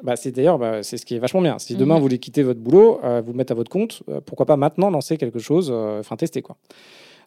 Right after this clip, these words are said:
Speaker 1: Donc, tu lances ça et tu te dis, « Bon, bah, finalement, euh, t'as, disons que t'as plus envie de faire ça. » Donc, euh, tu, t'as ton podcast, il tourne, il fait, euh, on va dire, euh, disons qu'il est monétisé, il fait, euh, alors, euh, mille, mille euros par mois.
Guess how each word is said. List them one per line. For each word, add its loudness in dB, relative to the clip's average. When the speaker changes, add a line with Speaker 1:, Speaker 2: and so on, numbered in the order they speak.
Speaker 1:
Donc, -4
tu -6
lances 2
ça 0
et -6
tu -12
te -6
dis, « -6
Bon, -2
bah, 0
finalement, 0
euh, 0
t'as, 0
disons -6
que -8
t'as -2
plus -8
envie -6
de -16
faire -12
ça. » -18
Donc, -18
euh, -12
tu, -14
t'as -6
ton -6
podcast, -4
il -14
tourne, -4
il -18
fait, -2
euh, -4
on -12
va -4
dire, -4
euh, -10
disons -6
qu'il -10
est 0
monétisé, 2
il 0
fait, -2
euh, -4
alors, -10
euh, -12
mille, 0
mille 0
euros 4
par -2
mois. -4